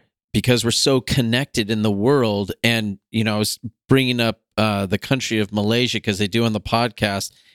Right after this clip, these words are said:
It's like, there is a diversity of thought around the world that we don't capture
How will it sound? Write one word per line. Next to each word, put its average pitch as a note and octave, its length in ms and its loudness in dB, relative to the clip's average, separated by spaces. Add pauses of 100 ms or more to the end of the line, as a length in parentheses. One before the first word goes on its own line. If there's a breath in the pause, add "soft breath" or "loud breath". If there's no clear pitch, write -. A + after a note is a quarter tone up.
It's - 200 -2
like, A2 240 -4
there C3+ 160 4
is F3 120 0
a A3 60 2
diversity C3 640 0
of A2 80 -2
thought A2+ 480 0
around A2+ 300 2
the A2+ 80 2
world G#2 560 2
that G#2+ 160 0
we B2+ 400 2
don't A#2 360 -2
capture G#2 640 -4